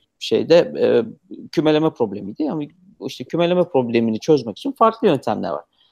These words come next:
E, bir işte kendi yazdığın kod olabilir. Bir de işte diğer hazır olan paketler denenebilir. Bunlarla karşılaştırılabilir. Fakat işte o başta verdiğim örnek gibi bu, bu kodların içlerinde de ufak tefek hatalar olabiliyor. Yani ya, siz de yazdığınız zaman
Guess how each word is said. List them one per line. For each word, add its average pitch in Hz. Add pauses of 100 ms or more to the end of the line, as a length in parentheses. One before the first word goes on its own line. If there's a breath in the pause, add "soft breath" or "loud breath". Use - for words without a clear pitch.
(280)
E, 120
bir 170
işte -
kendi 147
yazdığın 139
kod 143
olabilir. 98
Bir 208
de 143
işte 147
diğer 143
hazır 135
olan 127
paketler 123
denenebilir. 98
Bunlarla 120
karşılaştırılabilir. - (420 soft breath)
Fakat 175 (840)
işte -
o 127
başta 131
verdiğim 143
örnek 170
gibi 135
bu, 139
bu 135
kodların 160
içlerinde 190
de 220
ufak 131
tefek 135
hatalar 147
olabiliyor. 147
Yani 120
ya, 127
siz 156
de 160
yazdığınız 147
zaman 151